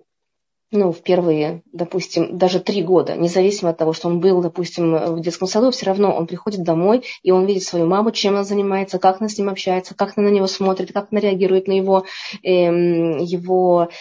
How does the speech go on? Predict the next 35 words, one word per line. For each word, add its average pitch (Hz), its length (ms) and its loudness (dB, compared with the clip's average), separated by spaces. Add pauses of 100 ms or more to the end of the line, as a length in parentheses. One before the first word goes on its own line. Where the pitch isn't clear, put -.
(160)
э, 170 220 2
проступки, 190 640 -2
или 175 380 2
как 185 180 0
она 190 120 2
его 185 180 2
хвалит, 190 500 -2
как 185 160 -6
она 180 120 0
его 180 180 2
включает 202 640 0
в 180 200 -2
различные 180 460 0
домашние, 175 520 0
да, 170 180 0 (160)
э, 165 60 0
за-, 165 280 -2
э, 170 180 0
занятия, 180 680 0 (280)
а, 180 100 -4
м, 117 540 -6
есть 185 260 0
ли 190 80 4
у - 20 6
него 180 180 2
какие-то 180 360 -2 (240)
зоны 190 260 0
ответственности, 190 640 0
обязанности, 180 960 0 (160)
где 196 200 2
его 190 160 2
зона 190 220 0
комфорта. 185 600 -2
То 185 120 -4
есть - 200 -8